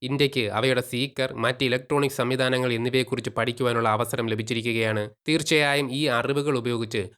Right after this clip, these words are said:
കൂടുതൽ മെച്ചപ്പെട്ട രീതിയിൽ പി എൽ ഫിഫ്റ്റീൻ മിസൈലുകൾ പോലെ വളരെ അഡ്വാൻസ്ഡ് ആയ മിസൈലുകളെ നേരിടുന്നതിനുള്ള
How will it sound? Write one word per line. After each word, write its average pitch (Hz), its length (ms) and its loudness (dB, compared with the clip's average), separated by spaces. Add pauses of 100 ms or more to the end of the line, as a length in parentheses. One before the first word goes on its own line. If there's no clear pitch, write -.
കൂടുതൽ 151 300 4
മെച്ചപ്പെട്ട 135 500 0
രീതിയിൽ 117 460 -2 (120)
പി 151 40 -2
എൽ 165 160 4
ഫിഫ്റ്റീൻ 170 380 0
മിസൈലുകൾ 143 440 0
പോലെ 139 240 0
വളരെ 131 240 2
അഡ്വാൻസ്ഡ് 139 580 -2
ആയ 139 180 0
മിസൈലുകളെ 127 540 0
നേരിടുന്നതിനുള്ള 117 960 0